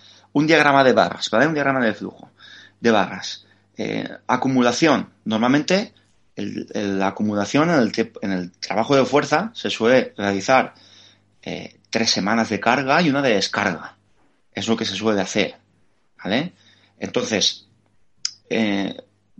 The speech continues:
nosotros en este tipo de trabajo, en este tipo de, de, en este método para mejorar fuerza, Alex, ¿cuánto tiempo crees tú,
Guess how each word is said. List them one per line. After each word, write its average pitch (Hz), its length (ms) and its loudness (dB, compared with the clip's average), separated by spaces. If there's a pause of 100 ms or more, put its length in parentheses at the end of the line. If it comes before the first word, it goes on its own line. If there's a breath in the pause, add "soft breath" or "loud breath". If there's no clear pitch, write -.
(160)
nosotros 123 520 -2
en 151 80 -2
este 135 200 -2
tipo 143 300 0
de 139 80 4
trabajo, 139 580 0 (420)
en 104 180 -2
este 113 220 -2
tipo 139 300 0
de, 131 360 4
de, 123 300 0
en 113 180 -4
este 123 200 -2
método 135 360 2
para 117 240 4
mejorar 113 400 -2
fuerza, 139 500 0 (360 soft breath)
Alex, 131 280 -2
¿cuánto 156 720 0
tiempo 143 400 0
crees 135 420 2
tú, 180 300 -2